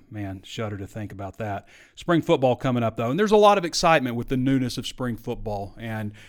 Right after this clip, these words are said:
uh, as I've said before, you know, you may consider this a baseball, a baseball program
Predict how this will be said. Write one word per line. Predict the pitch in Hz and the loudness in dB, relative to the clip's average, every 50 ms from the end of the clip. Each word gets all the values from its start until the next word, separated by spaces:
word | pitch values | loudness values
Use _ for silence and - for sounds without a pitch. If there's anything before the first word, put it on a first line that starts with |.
| - - | -12 -8
uh, | 127 120 117 120 | -4 -4 -2 0
as | - 139 139 143 | 0 0 2 2
I've | 135 - | 2 0
said | - - 143 131 | 0 0 -2 -2
before, | 123 113 - - 131 127 123 | -2 -6 -8 -6 -6 -4 -4
you | 120 120 | -4 -4
know, | 117 117 117 120 | -4 -4 -2 -2
you | 120 127 123 123 | -2 -2 -2 -2
may | 127 123 120 | -2 -2 -4
consider | 120 123 110 - - 123 120 117 | -4 -6 -6 -6 -4 -4 -4 -2
this | 113 120 107 107 | -4 -4 -4 -6
a | 113 | -8
baseball, | 101 98 117 117 123 113 - - 135 120 117 110 104 101 - _ _ _ _ _ _ _ _ _ - | -8 -6 -6 -6 -6 -6 -8 -6 -6 -6 -6 -6 -10 -12 -18 _ _ _ _ _ _ _ _ _ -14
a | - - | -14 -10
baseball | 98 - 117 127 120 - - 135 120 113 - | -8 -6 -4 -4 -4 -4 -4 -6 -6 -6 -6
program | - - 127 127 120 120 120 120 123 120 120 117 | -6 -4 -4 -4 -2 -2 -2 -2 -2 -2 -4 -6